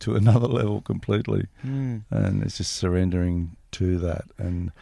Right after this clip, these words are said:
Speaker 1: and also just bring it back to love all the time. Bring it back to love.
Speaker 2: Well, it's, you know, it's pretty funny, you know, everything that you've just said, you can just look at as an example of how you live l-,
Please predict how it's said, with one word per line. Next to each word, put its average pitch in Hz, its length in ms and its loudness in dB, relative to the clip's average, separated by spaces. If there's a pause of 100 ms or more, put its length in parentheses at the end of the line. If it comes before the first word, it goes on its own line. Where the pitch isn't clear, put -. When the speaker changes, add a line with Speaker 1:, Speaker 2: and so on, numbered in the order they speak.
(200)
Speaker 1:
and 107 100 6
also 92 280 6
just 90 220 -6
bring 92 180 0
it 87 140 -4
back - 160 -4
to 90 80 -6
love 107 320 -2
all 98 120 0
the 101 100 -8
time. 107 480 -4 (120)
Bring 104 180 -4
it 107 60 -8
back - 180 -10
to - 100 -8
love. 104 240 -4 (100)
Speaker 2:
Well, 156 100 -4
it's, - 200 -10 (240)
you 131 120 -6
know, 120 100 -8
it's 113 100 -10
pretty 131 220 -6
funny, 120 400 -8
you 117 60 -10
know, 117 80 -8
everything 127 480 -4
that 120 120 -12
you've 113 120 -16
just - 240 -8
said, 113 220 -6
you 110 100 -10
can 113 160 -10
just 110 220 -8
look 120 260 -6
at 113 80 -6
as 113 140 -4
an 113 120 -6
example 110 500 -6
of 107 100 -8
how 113 140 -4
you 110 220 -4
live 107 200 -8
l-, - 60 -14